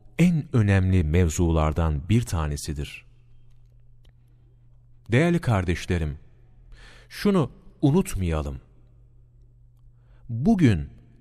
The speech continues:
neme lazımcılık var. İşimize gelen yerlerde o kadar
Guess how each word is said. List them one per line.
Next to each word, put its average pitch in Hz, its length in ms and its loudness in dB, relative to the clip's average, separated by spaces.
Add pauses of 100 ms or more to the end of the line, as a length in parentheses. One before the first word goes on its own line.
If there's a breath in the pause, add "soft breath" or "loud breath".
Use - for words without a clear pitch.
(260)
neme 175 360 4
lazımcılık 110 800 2
var. 71 340 -6 (1700)
İşimize 202 460 4
gelen 135 380 4
yerlerde 85 880 0 (400)
o 190 100 2
kadar 185 340 0